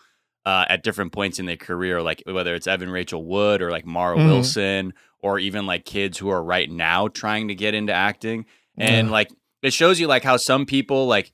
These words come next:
Speaker 1: were like, "You know, I was kinda lucky. Like, I only had to do, miss this m-, amount of school here and there, and it was okay." Other people were like, "I completely didn't know who I was as a person 'cause I was told to
Speaker 2: Jeez.
Speaker 1: dress a certain way, be a certain place, like,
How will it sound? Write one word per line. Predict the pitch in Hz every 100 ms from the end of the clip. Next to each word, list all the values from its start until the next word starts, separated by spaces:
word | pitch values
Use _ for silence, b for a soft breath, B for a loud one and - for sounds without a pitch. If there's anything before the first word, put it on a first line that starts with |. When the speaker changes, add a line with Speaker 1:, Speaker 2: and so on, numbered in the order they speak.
| _ _
Speaker 1:
were | 120
like, | 123 101
"You | 123
know, | 123
I | 120
was | 117 104
kinda | - 113
lucky. | 92 113 - 123 123
Like, | 101 92
I |
only | 104 110
had | 107
to | 101
do, | 98 101
miss | 98 104 -
this | 98 98
m-, | 110
amount | 101 101 104
of | 101
school | - 107
here | 101 101
and | 95
there, | 98
and | 98
it |
was | 95
okay." | 90 85 101
Other | 98 98
people | 92 98 95
were |
like, | 90 85 - _
"I | 90 92 92 87 87 -
completely | 98 - 101 95 85 85 85 82
didn't | 80 95 87
know | 85 85 82
who | 85
I | 80
was | 82 82 82
as |
a | 78
person | - 85 85 - 90 90
'cause | 85
I | 85 80
was | 120
told | 120
to | 120 113
Speaker 2:
Jeez. |
Speaker 1:
dress | 95 90 85
a |
certain | - 90 85
way, | 87 87 85
be | 85
a | 85
certain | - 87 82
place, | - 87 87 82
like, | 92 85